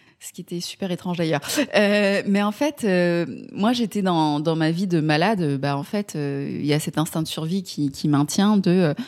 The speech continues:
OK, on tombe en stress post-traumatique, bah on fait en sorte d'en guérir et puis, euh, voilà, on, on revit, on reprend sa vie et machin.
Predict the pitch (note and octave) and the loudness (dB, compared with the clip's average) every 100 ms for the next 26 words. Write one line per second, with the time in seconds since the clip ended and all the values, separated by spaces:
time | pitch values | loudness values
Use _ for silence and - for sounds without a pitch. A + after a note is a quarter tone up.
0 | - - - F3+ G3+ G3 E3+ F3 D#3+ D#3 | -14 -10 -4 0 2 2 0 0 0 -2
1 | - E3+ E3+ - F3 D#3 - F#3 D#3 D3 | -4 -4 -4 -2 -2 -2 -2 -6 0 2
2 | D3 - D3+ D3+ E3 D#3+ D3 D3+ C#3+ D3+ | 2 0 0 0 -2 -2 2 2 4 2
3 | F#3 G3+ D3+ - F3 F3 C#3+ C3+ D3+ F3 | 2 2 0 -2 0 2 2 0 0 2
4 | D3 C#3 C#3+ C3+ C3 C3+ E3+ F3 C3+ C3+ | 2 0 -2 0 0 2 2 2 0 -2
5 | - D3+ D#3 D#3 E3+ - F3+ G3 | -4 -4 -4 -2 0 0 0 -2